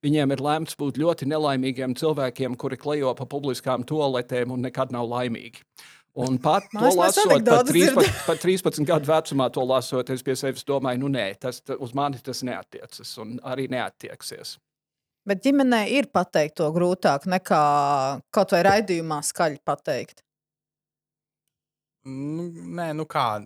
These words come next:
Speaker 3: tas ir atkarīgs no ļoti dažādu nosacījumu. Viņš man tas bija enkurēts kaut kur, kur tas būtu arī pakļaut savu tēvu kaut kādam briesmām, un kas ir muļķīgi pilnīgi un tā. Tagad,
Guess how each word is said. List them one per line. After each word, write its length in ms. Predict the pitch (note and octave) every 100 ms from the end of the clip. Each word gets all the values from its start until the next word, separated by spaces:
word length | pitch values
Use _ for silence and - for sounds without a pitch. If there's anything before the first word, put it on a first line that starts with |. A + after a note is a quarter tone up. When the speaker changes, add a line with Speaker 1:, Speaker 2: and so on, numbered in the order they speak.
| _
Speaker 3:
tas 180 | C3 -
ir 120 | C#3
atkarīgs 460 | C#3+ - A#2 A2+ -
no 60 | A#2
ļoti 220 | B2 A#2
dažādu 400 | A#2+ A#2 G#2+ A2
nosacījumu. 540 | A2 - - F2 F#2+ G2
Viņš 140 | - A#2+
man 200 | B2 A#2+
tas 160 | G#2
bija 300 | A2 G#2+ G#2 G#2
enkurēts 400 | A#2+ - A2+ G2
kaut 160 | - G#2
kur, 160 | - A#2
kur 200 | A#2 G#2 G2
tas 180 | G#2
būtu 320 | G#2 G#2+ - G#2 G#2
arī 180 | G2+ F#2+ F#2+
pakļaut 560 | G2 A2 - G2 F#2+ F#2+
savu 300 | - G2 G2
tēvu 380 | A#2 G#2+ G#2+ G#2
kaut 160 | F#2 F#2
kādam 300 | G2 G2 G2
briesmām, 600 | G#2 G#2 G#2 - G#2 G2
un 80 | G2+
kas 220 | - A2+ A#2
ir 80 | - - -
muļķīgi 500 | E3 G#3+ G#3 A#2 G#2+
pilnīgi 560 | - A2+ A2 G#2 G2 G2+
un 80 | G2
tā. 200 | - G2 - _ _ -
Tagad, 320 | B2 C3 B2+